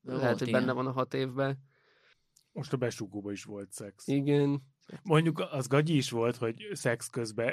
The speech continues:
Speaker 3: esett ki a paplan alól a, az Olympus, izé,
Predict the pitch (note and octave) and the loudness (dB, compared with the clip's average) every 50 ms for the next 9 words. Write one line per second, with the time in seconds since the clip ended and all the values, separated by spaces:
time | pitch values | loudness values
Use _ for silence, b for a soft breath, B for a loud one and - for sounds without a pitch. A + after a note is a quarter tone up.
0 | - - C3 A2+ - B2 A2 - - - B2 A#2 A2 A2+ A#2 G#2+ - - A#2+ A2 | -2 -4 -6 -6 -4 -6 -6 -6 -8 -6 -6 -4 -4 -4 -6 -6 -4 -4 -4 -4
1 | - A#2 A#2 A2+ A2 G#2+ G#2+ A2 G#2+ G#2+ A2 A2 G#2+ G#2 A2 - - - A2+ G#2+ | -4 -6 -8 -6 -6 -6 -4 -4 -4 -2 -2 -4 -4 -4 -6 -8 -8 -8 -8 -6
2 | G#2+ A2+ A2 A2 G#2+ A2 A2 G#2+ G#2 - A2+ A2 G#2 - - - G#3+ F#3+ F3+ C#3 | -6 -6 -6 -6 -6 -6 -6 -8 -8 -6 -8 -8 -6 -8 -12 -14 -14 -10 -10 -10
3 | G#2+ G#2 G#2+ G#2 G#2+ A#2+ B2+ | -8 -8 -8 -8 -8 -8 -10